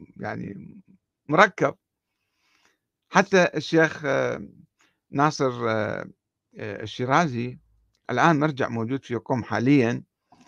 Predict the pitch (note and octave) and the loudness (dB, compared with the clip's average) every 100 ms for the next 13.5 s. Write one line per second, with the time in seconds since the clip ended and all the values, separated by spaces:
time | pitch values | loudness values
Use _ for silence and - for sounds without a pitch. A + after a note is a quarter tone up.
0 | _ _ _ _ D3 D3 C#3+ C3+ D#3+ D#3+ | _ _ _ _ -2 2 0 2 2 2
1 | - D#3 D3 C3 B2 C3+ B2 G#2 G#2 G#2+ | 2 2 2 0 0 0 -2 -4 -6 -8
2 | _ _ _ _ _ _ _ _ _ _ | _ _ _ _ _ _ _ _ _ _
3 | _ - C#3 E3+ E3+ F#3+ B3+ B3+ G3+ A3+ | _ -2 0 4 8 8 6 2 0 0
4 | F#3+ E3 C#3 D#3+ D#3 D#3 C#3+ - - D#3+ | 2 0 4 4 6 4 2 -2 -6 -4
5 | D3+ D3 D3+ D3 C3 C3 - D3 D#3 C#3 | 0 0 0 -2 -2 -6 -6 -4 -2 -4
6 | B2 C3 B2 - A#2+ - C3+ C#3 A#2+ G#2+ | -2 -2 -2 -2 -6 -2 -2 -2 -4 -8
7 | G2+ G#2+ G2+ G2+ G2+ _ _ _ _ C3 | -8 -4 -2 -4 -8 _ _ _ _ -4
8 | C3 - - F#3+ D3+ C3 - _ - - | -4 -4 -2 -4 -4 -8 -10 _ -20 0
9 | D3+ C3+ G#3+ - F#3+ F3 F3+ E3 F#3+ F3 | 0 4 2 2 0 2 2 2 0 0
10 | D#3+ C#3 C#3+ C#3+ E3+ F3 A2+ D3+ - C#3+ | -2 -2 0 2 4 4 2 0 -2 0
11 | E3 G3 B2 A2 A2+ F#3 - D#3 C#3 C#3+ | 2 2 2 2 0 0 2 -2 0 -2
12 | D3 E3+ D#3+ - C#3 C3+ D3+ A#2 G#2+ A2 | -2 -2 -2 -4 -4 2 2 2 -2 -2
13 | A#2+ C3 D3+ G#2 E2 | -2 0 2 0 -4